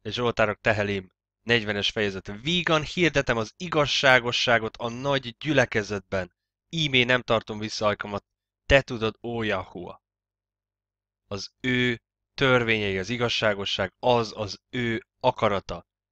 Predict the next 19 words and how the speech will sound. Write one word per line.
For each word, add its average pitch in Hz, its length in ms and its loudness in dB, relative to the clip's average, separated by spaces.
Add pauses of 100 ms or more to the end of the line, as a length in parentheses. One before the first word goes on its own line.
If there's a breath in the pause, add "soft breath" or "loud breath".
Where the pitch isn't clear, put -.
(300)
Ez 139 220 4
az, 131 240 4
amiben 123 560 2
előrébb 110 440 -2
kéne 101 260 -4
jutni. 95 280 -10
Hiszen 131 260 -2
jól 151 260 0
tudjátok, 131 520 2
mit 131 260 -8 (100)
parancsoltunk 131 760 2
néktek 110 380 -4
Jahushua - 440 -4
HaMashiach 110 760 0
nevében. 101 560 -6 (1300)
Nézzük 110 340 -8
a 104 60 -6
másik 113 380 0
fordítást. 101 920 -4